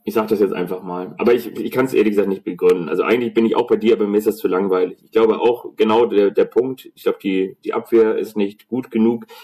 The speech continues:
Ich, ich, kennst du dieses Ding, ähm, man spricht ja häufig vom, vom Spirit, ne, der sich so in der Mannschaft dann irgendwann entwickelt, der sich freisetzt. Das haben die Dänen durch eine sehr schick-,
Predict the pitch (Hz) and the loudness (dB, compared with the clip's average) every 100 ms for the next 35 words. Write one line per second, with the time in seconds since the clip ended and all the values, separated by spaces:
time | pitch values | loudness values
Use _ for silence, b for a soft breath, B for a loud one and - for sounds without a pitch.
0 | B - 113 - _ _ _ _ _ _ | B -8 -8 -12 _ _ _ _ _ _
1 | _ 113 - - - 147 175 160 139 139 | _ -14 -12 -14 -12 -4 -4 -4 -4 -2
2 | 135 - 139 151 156 - - 120 123 123 | -2 -2 0 2 2 -2 -2 -2 0 -4
3 | 120 - - _ _ _ _ - _ - | -6 -10 -12 _ _ _ _ -20 _ -4
4 | 117 - 151 147 113 127 127 117 117 110 | -4 0 0 2 0 0 0 0 0 0
5 | 107 - 110 104 - 127 127 101 - 127 | -4 -6 -6 -4 -2 2 4 4 0 -6
6 | 156 107 101 104 104 98 101 98 98 107 | -2 -2 -2 0 2 2 0 -2 0 -2
7 | 107 104 - 98 - 101 101 95 - 92 | -2 -4 -2 -2 -2 -2 -2 -4 -6 -2
8 | 113 117 104 104 95 92 - 196 113 104 | 0 0 0 0 -2 -6 -6 0 0 2
9 | 214 - B B B - - 143 104 104 | -2 -4 B B B -8 -4 -2 0 0
10 | 107 - 107 110 117 131 131 - 107 - | -2 -8 -2 2 2 0 -4 -2 -2 -2
11 | 101 101 101 - 101 98 - 131 - | 0 2 2 0 0 0 0 -6 -8